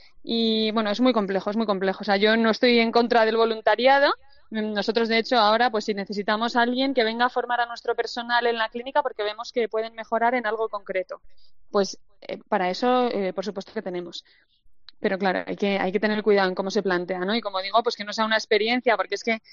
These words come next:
ahora, pues, eh, todo el mundo, ¿no? Es, eh, viajes, experiencias, es lo que un poco se mueve en la sociedad a día de hoy. Y yo lo que digo es que esto no puede ser una experiencia más. Y si haces un voluntariado,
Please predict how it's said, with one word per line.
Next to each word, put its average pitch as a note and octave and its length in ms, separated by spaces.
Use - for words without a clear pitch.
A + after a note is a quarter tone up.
ahora, G#3 240
pues, G3+ 160
eh, F#3+ 260
todo G#3+ 140
el A3+ 80
mundo, B3 320
¿no? C4 140
Es, C4 240
eh, G#3+ 160
viajes, G#3+ 480
experiencias, A3+ 720
es G#3+ 80
lo A#3 120
que A3 240
un G#3 120
poco A3+ 420
se A3 80
mueve G#3+ 200
en A3 60
la A3 60
sociedad A3 440
a A3+ 80
día G#3+ 200
de G#3 160
hoy. D#4+ 140
Y A#3 100
yo A3+ 100
lo A3+ 100
que G#3 140
digo A#3 160
es D4 80
que G#3+ 160
esto B3 160
no A#3+ 80
puede A3 140
ser - 200
una A#3+ 80
experiencia G3+ 480
más. F#3 220
Y G#3+ 80
si A3 80
haces A3+ 180
un B3 140
voluntariado, B3 680